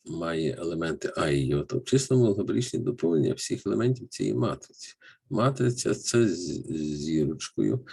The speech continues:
вигляду, що А один один, А два один, А Н, а, і так далі, А Н один, і так далі, А один Н, і так, е, А два Н, і так далі,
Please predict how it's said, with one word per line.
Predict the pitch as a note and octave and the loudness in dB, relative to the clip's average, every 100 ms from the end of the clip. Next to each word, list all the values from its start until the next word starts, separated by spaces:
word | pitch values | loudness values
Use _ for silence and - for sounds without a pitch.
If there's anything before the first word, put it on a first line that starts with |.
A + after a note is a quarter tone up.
| - _ | -20 _
вигляду, | G2 G2 E2+ E2 | -2 0 2 0
що | - C3+ - _ _ | 0 -4 -6 _ _
А | - F#2+ F2 D2 | -2 0 2 0
один | - E2 E2 E2 | -2 -4 0 0
один, | E2 D2+ D#2+ D2+ - - - | 0 0 0 -2 -8 -20 -12
А | - D#2 | -4 -4
два | C#2+ D#2 | 0 0
один, | D#2 C#2+ D2 - | 0 0 0 0
А | D2+ D2+ | -2 0
Н, | C#2+ C2+ | 0 -4
а, | - D2 | -4 -6
і | D2 | -4
так | D#2 | -2
далі, | D#2 D2 - | -2 -2 -4
А | D#2 D2 | -4 -4
Н | D2 | -4
один, | D2 C#2+ F2+ F2 - _ - - _ _ | -2 2 2 2 -6 _ -20 -20 _ _
і | D#3+ | -12
так | B2+ D#3+ | -4 -2
далі, | D3+ - - - - | 0 0 -2 -6 -4
А | E2 C#2 | -2 -2
один | D#2 C#2 D2+ D2 | -2 0 0 0
Н, | D#2+ D2+ | 0 -2
і | |
так, | C2 C#2+ C#2 | -2 -4 -4
е, | D#2+ D#2 C#2+ | -4 -4 -2
А | D2+ D2 | -2 -2
два | C#2+ D2+ C#2 | -2 0 0
Н, | C#2+ | 0
і | C2+ | -2
так | D2 | -2
далі, | C#2+ D2 | -2 -2